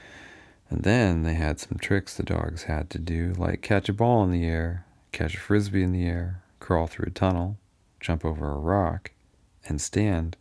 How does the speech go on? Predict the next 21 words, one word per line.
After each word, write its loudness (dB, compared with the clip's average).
balancing -2
on -6
one -4
foot, -4
which -6
is -4
very 2
hard 0
for -8
a -4
dog. -4
After 0
that -2
came -2
the -2
last -2
and 4
hardest 0
test -2
of 0
all, 2